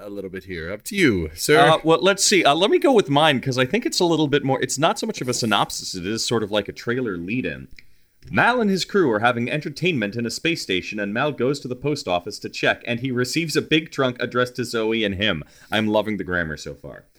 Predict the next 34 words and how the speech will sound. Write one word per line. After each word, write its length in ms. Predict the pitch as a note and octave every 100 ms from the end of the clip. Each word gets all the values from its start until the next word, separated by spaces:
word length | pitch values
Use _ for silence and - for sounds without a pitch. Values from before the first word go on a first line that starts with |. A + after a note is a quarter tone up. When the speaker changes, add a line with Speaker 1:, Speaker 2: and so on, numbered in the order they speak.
| _
Speaker 1:
<laughs> 280 | _ - G#2+
Speaker 2:
When 140 | A#2 C#3
he 100 | D#3
opens 360 | G#3 C4 A#3
the 80 | -
box, 340 | - F#2 -
he 80 | B2+
finds 320 | B2+ D3+ D3+
the 80 | C#3+
corpse 340 | D3+ A3+ F#3 B2
of 120 | F#2+
their 200 | A#2+ -
army 300 | F#3+ E3+ A2+
pal, 240 | F2+ G2
Private 400 | B2+ G2+ G2 A#2+
Tracy. 500 | - G#2 F#2 C2 - _ _ -
They 120 | G#2+
also 240 | D#3+ -
find 240 | A#2+ A#2 A#2
a 60 |
message 340 | C3 F#3+ A#2 F#2
from 160 | F2+
Tracy 400 | E2 E2+ D#2+ A#2
asking 340 | F2+ F#2+ - F#2+
Mal 240 | F#2 A#2
and 140 | B2+ A#2
Zoe 240 | B2+ G2+
to 120 | F#2+
deliver 400 | F2+ G2 A#2+ C3
his 180 | A2 A2+
boy 320 | - G#2+ F#2
to 160 | F#2 G2+
his 160 | G2 F#2
parents 520 | D3 C3 F2 D2